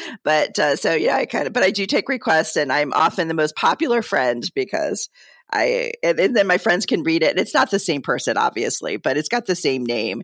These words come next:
But I do have to be careful when I talk about this in public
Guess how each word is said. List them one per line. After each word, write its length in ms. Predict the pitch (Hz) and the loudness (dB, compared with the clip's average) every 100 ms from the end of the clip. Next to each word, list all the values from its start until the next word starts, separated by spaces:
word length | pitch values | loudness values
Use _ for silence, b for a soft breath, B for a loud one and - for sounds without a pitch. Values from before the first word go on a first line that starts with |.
| - | -6
But 280 | 123 120 - | -2 0 2
I 100 | - | 2
do 160 | - 381 | 4 4
have 140 | 302 | 2
to 100 | 208 | 2
be 80 | 165 | -2
careful 380 | - - 180 139 | 2 2 2 0
when 80 | |
I 80 | 135 | 0
talk 320 | 135 147 143 | 2 2 2
about 160 | 147 131 | 2 0
this 180 | 123 - | 0 -2
in 100 | 120 | -4
public 440 | - 113 117 69 | -2 0 0 -2